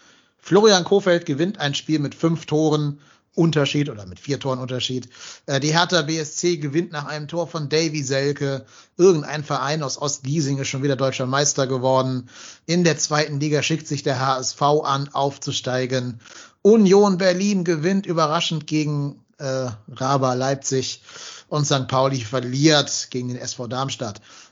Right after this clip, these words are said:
Eigentlich ein Spieltag zum Wegschmeißen, wenn da nicht der ruhm- und glorreiche erste F C Köln wäre.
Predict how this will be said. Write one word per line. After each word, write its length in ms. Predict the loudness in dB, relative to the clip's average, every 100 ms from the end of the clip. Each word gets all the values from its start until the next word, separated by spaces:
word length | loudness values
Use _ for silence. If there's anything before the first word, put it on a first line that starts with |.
| _
Eigentlich 560 | 0 2 2 -2 -6 -10
ein 140 | -10
Spieltag 720 | -10 -10 -4 -4 -4 -6 -6
zum 180 | -10 -6
Wegschmeißen, 640 | -6 -6 -8 -8 -10 -12 -18 _ _ _
wenn 340 | -4 -2 0
da 140 | 2 0
nicht 420 | -2 -8 -14 -6
der 120 | -4
ruhm- 260 | 2 2 2
und 180 | -4 -4
glorreiche 520 | -2 -2 -2 -6 -6
erste 380 | 2 2 2 0
F 140 | -4 -6
C 100 | -2
Köln 300 | 0 0 -2
wäre. 260 | -8 -12